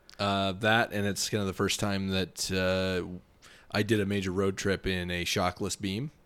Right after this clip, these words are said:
So that, that one's six inch narrow, six inch narrowed, and then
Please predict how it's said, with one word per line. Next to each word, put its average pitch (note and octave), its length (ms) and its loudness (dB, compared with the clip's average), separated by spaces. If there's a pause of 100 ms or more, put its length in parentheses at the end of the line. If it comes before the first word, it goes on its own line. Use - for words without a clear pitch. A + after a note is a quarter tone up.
(280)
So F#2 260 -6
that, F#2 300 -4
that F#2+ 160 -2
one's F#2+ 280 -6
six - 540 -2
inch G2 260 -4
narrow, G#2+ 400 0
six - 300 0
inch C3+ 220 -2
narrowed, A#2+ 340 2
and G#2 240 -4
then G#2 320 -4